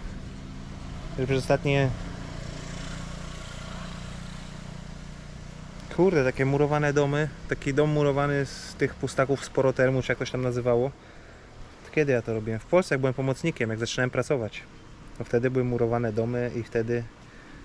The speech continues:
więcej obycia było z tego typu pracą. W Norwegii, w Norwegii z tego typu pracą już, już nie miałem zbyt wiele styczności. No bo tam jak był fundament wylany, to wylewała inna firma, my przyjecha-, przyjeżdżaliśmy i butowaliśmy na gotowo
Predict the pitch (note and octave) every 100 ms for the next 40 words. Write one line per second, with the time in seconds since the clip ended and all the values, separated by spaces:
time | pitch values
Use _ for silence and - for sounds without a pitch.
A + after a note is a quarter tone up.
0 | - B2 C3 - A2+ G#2+ G#2+ A2 G#2 G#2+
1 | A2 G#2+ - - - - - A2+ - A#2+
2 | - A#2+ - A#2 - G#2 G#2 A#2 A#2+ C3
3 | C3 C3+ - - - - - - - -
4 | - - - - - - C#3 C3+ E3 D#3+
5 | - D3+ D3 D3 C#3+ D#3 D3+ D3 C#3 D3
6 | C3+ - - - - - - - - -
7 | - - D3 - D3 C#3+ A#2+ A2+ A2+ A#2+
8 | A2+ A#2+ - B2 - C#3 C3 - - -
9 | - - - - C3 A#2+ A#2+ B2+ A#2+ A2+
10 | A#2 B2+ A#2+ A#2+ A2+ A2+ A#2 A#2 A2+ A2+
11 | A2 A2+ A2+ A2 B2 A#2+ A2+ - A#2 A2+
12 | - - A2+ A2+ A#2+ - B2 A2+ A#2 A2+
13 | A#2 - A#2 A2+ A#2 A2+ A#2